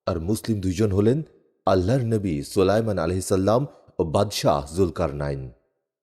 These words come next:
বাদশাহ জুলকারনাইনের আলোচনা আল কোরআনে উল্লেখ করা হয়েছে।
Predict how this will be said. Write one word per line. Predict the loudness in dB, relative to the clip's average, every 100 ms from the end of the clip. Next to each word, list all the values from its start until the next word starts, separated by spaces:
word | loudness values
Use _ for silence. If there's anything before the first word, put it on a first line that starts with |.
| _ -16
বাদশাহ | -4 0 0 2 0
জুলকারনাইনের | 2 4 4 4 4 6 4 4 2
আলোচনা | 2 2 2 2 0 0 -4 -12 _ _
আল | 2 2
কোরআনে | 4 4 4 4 2 0 0
উল্লেখ | 0 2 2
করা | 0 -2
হয়েছে। | -2 -6 -4 -2 -2